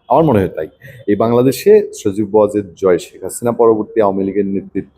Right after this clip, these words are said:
কিনা, এটা আওয়ামী লীগের মানুষজনের মধ্যে একটা দ্বিধাদ্বন্দ্ব তৈরি হয়েছে, বিশেষ করে পাঁচ আগস্টের পরে তিনি নেত্রী-, নেত-, নেত-, নেতা হিসাবে কেমন হবেন, কারণ তার বডি ল্যাঙ্গুয়েজ, এক্সপ্রেশন, আহ, তার কথাবার্তা,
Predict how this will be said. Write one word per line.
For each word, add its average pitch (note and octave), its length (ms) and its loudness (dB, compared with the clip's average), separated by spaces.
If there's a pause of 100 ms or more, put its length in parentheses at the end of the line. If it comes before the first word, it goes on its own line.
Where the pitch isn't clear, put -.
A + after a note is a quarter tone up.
(160)
কিনা, G2 200 2 (540)
এটা C#3+ 140 0
আওয়ামী B2+ 320 2
লীগের E3+ 240 4
মানুষজনের C#3+ 520 -2
মধ্যে E3+ 160 -6
একটা A#2+ 200 -6
দ্বিধাদ্বন্দ্ব A#2 460 -4
তৈরি C#3 180 -2
হয়েছে, C3+ 200 2
বিশেষ - 260 -16
করে B2+ 140 4 (340)
পাঁচ C3 240 2
আগস্টের A2+ 400 0 (120)
পরে E2+ 260 2 (180)
তিনি G#2 160 2 (100)
নেত্রী-, A#2+ 460 0
নেত-, A#2 280 0 (100)
নেত-, B2+ 200 0
নেতা C#3 240 2
হিসাবে B2 400 -2
কেমন F#2 340 -8
হবেন, F2 200 -14
কারণ A#2 200 -6
তার D3 160 0 (440)
বডি G#2 220 2
ল্যাঙ্গুয়েজ, G2+ 600 4
এক্সপ্রেশন, G2+ 760 -4 (580)
আহ, F2 320 0
তার E2+ 180 0
কথাবার্তা, G2 580 2